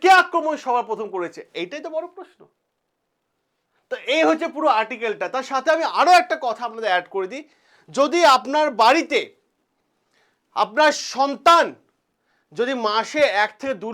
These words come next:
লক্ষ টাকা ইনকাম করতে চায়, আপনি কি চান না সেটা? যদি সেটা চান বা আপনার বাড়িতে এমন কেউ আছে যারা এখনো পর্যন্ত বেকার হয়ে বসে আছে, তাকে হাতের কাজ শেখান, এআই শেখান, তাকে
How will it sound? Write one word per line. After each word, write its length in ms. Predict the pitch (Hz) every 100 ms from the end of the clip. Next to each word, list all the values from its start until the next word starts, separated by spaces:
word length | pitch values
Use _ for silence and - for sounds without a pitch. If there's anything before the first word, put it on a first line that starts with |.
| 254
লক্ষ 140 | 269 269
টাকা 120 | 254 240 214
ইনকাম 220 | 202 247 240
করতে 200 | 233 233 226
চায়, 140 | 202 165
আপনি 140 | 170 208
কি 60 | 202
চান 160 | 196 196 214
না 60 | 233 226
সেটা? 220 | 247 247 170 _ _ _ _ _ _
যদি 140 | 285 330
সেটা 200 | 320 320 320 -
চান 280 | 320 359 254 - _ _ _ _
বা 60 | 240 247
আপনার 200 | 247 302 269
বাড়িতে 240 | 269 269 254
এমন 120 | 262 262
কেউ 120 | 262 240
আছে 160 | 226 262 226
যারা 160 | 226 233 - _ - 190
এখনো 240 | - 277 277
পর্যন্ত 320 | 247 226 254 233 170
বেকার 280 | 196 196 240 220
হয়ে 140 | 240 202
বসে 220 | 202 233 202
আছে, 180 | 190 156 - _ _ _
তাকে 240 | 190 185 226 208
হাতের 300 | 151 156 190 185
কাজ 120 | 170 -
শেখান, 280 | - 165 147 - _ _ 160
এআই 200 | 175 180 -
শেখান, 280 | 156 117 101 _ _ _ _ _ _
তাকে 180 | 165